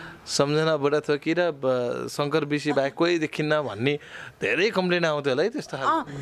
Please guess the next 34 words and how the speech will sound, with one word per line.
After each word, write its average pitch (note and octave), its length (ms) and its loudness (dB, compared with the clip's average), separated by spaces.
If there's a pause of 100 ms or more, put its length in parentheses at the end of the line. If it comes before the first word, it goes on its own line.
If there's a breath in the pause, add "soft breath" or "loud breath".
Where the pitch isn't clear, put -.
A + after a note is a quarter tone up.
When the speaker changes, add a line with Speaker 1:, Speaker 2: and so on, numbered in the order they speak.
(560 loud breath)
Speaker 2:
यसो D4+ 360 4
मलाई C4+ 400 2
मेरो D#4 360 6
सर्कलको, A3 580 0
अब G3+ 240 2
त्यो G#3 160 0
बेलामा G3 280 0
बाहिर F#3+ 560 2
म A3 260 2
सब G#3 300 0
जाँदाखेरि G3 580 2
त D#3 260 2 (260 loud breath)
सबैजना G3 500 2
खुसी G3+ 340 2
भएर E3+ 320 2
भन्ने, D#3+ 540 2 (300 loud breath)
अनि A#3 160 4
हाम्रो G#3+ 380 2
आफ्नो C#4+ 380 2
फ्यामिलीहरूले A3+ 800 2
चाहिँ, A3 220 2
"ए, D#5 720 0
टिभी G#4+ 180 6
खोल्यो F4+ 260 2
कि G#4 60 2
टिभी G4 300 2
मात्रै G4+ 360 2
आउँछ, C4+ 340 2 (400 loud breath)
कति B4+ 360 2
नाचेको" D4+ 560 0
भन्नु B3 300 2
पनि D#4 200 4
हुन्थ्यो D#4+ 280 2
कि, G#4+ 240 0